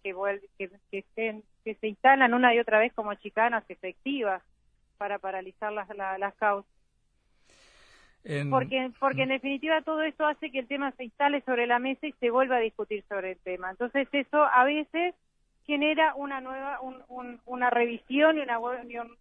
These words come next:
Speaker 1: y un volver a pensar sobre la, sobre el tema y no queda en el olvido. Ese, es por ese lado que, que, que espero que, que tenga, que funcione, porque como tú decís, en realidad Gabazo no dijo demasiadas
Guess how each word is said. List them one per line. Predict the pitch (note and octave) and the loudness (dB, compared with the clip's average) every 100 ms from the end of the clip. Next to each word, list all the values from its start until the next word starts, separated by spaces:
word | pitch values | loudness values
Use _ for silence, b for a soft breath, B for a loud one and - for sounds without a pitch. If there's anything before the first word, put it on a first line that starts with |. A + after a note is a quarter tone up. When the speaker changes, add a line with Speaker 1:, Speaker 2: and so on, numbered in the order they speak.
| - | -10
Speaker 1:
y | B3+ | -2
un | |
volver | A#3+ A#3+ C4+ | 0 2 2
a | C#4 | 2
pensar | B3 A#3 B3 A#3 | 2 0 2 2
sobre | - A3 | 0 -2
la, | G#3 G#3 - | 0 -2 -4
sobre | G#3 G3+ G3 | -6 -4 -4
el | |
tema | - A#3 A#3+ A#3+ | -2 -2 0 0
y | |
no | G#3+ G#3+ | -2 -2
queda | G#3+ A3 | 2 2
en | A3+ | 2
el | G3 | -2
olvido. | F#3+ F#3+ A#3 G#3 F3+ - _ | -2 -2 -4 -4 -6 -12 _
Ese, | B3 - C#4+ C4 | -14 -4 -2 -2
es | C4 | 2
por | D4 C#4+ | 4 2
ese | C#4+ D4 | 2 4
lado | B3+ C4 C#4 | 6 6 4
que, | B3 G#3+ - _ _ _ _ _ | -4 -12 -14 _ _ _ _ _
que, | A#3+ A#3 A3+ A#3 - | -12 -10 -10 -12 -6
que | B3 | -6
espero | - C#4 C#4+ | -2 0 0
que, | A#3+ B3 - | -2 -8 -8
que | A#3+ | -4
tenga, | B3 B3 A#3+ | -4 0 0
que | A3 A3+ | 0 -10
funcione, | G#3+ G3+ - C4 A3+ | -14 -16 -6 -6 -6
porque | G3+ G3+ G#3 | -8 -8 -8
como | G#3 G#3+ | -8 -10
tú | - | -10
decís, | B3+ B3+ - C4+ C4 | -10 -10 -10 -10 -8
en | A3+ | -4
realidad | A3 A3 A#3 B3 | -4 0 2 2
Gabazo | A#3 A3+ A3+ B3+ | 2 -2 -2 -8
no | A3+ G#3+ | -10 -8
dijo | A3 - G#3 | -10 -6 -8
demasiadas | G3 F#3+ - G#3 G3+ | -6 -14 -4 2 2